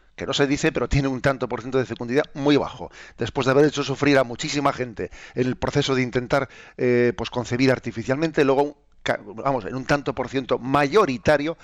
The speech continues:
al final hay frustración. Y sin embargo, por caminos tan naturales y tan sencillos como este,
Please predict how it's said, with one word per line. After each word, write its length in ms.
al 120
final 240
hay 120
frustración. 840
Y 80
sin 140
embargo, 400
por 140
caminos 500
tan 200
naturales 460
y 60
tan 200
sencillos 460
como 220
este, 280